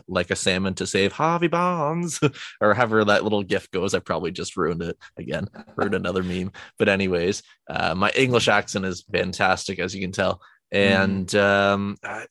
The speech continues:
Speaker 1: it, it's really tough. Like, there's so many players over the pitch, in particular in the second half, that you could give it to. Um, <sighs> but I think I have to go with Nakamba as well. It's just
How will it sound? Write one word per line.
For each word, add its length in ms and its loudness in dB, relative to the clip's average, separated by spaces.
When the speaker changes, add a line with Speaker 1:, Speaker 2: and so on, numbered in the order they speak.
Speaker 1:
it, 240 -10
it's 220 0
really 160 10
tough. 340 2
Like, 140 0
there's 180 -2
so 120 2
many 140 0
players 540 2
over 220 0
the 100 -4
pitch, 380 -4
in 160 -2
particular 480 -2
in 80 -6
the 80 -6
second 300 -4
half, 260 0
that 160 -4
you 80 -6
could 140 -14
give 160 2
it 100 -4
to. 320 -8
Um, 600 2
<sighs> 300 -2
but 180 4
I 100 0
think 200 0
I 60 4
have 180 0
to 80 -12
go 80 -2
with 140 -4
Nakamba 420 -4
as 140 -2
well. 240 6
It's 160 2
just 260 0